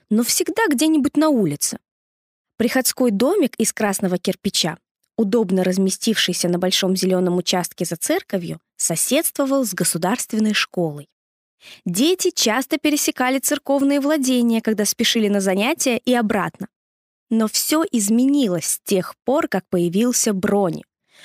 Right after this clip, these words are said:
Он рычал на любого, чья нога ступала на пасторский двор, особенно если этот человек что-либо нёс в руках.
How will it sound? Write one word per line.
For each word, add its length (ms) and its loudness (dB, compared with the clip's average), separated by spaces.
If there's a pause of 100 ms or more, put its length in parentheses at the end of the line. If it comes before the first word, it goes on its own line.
(180)
Он 260 2
рычал 520 2
на 160 4
любого, 720 2
чья 240 0
нога 240 0
ступала 500 -2
на 160 2
пасторский 580 -2
двор, 380 0 (340)
особенно 600 0
если 380 0
этот 340 -2
человек 640 -4 (280)
что-либо 720 0
нёс 340 -2
в 60 -4
руках. 420 -2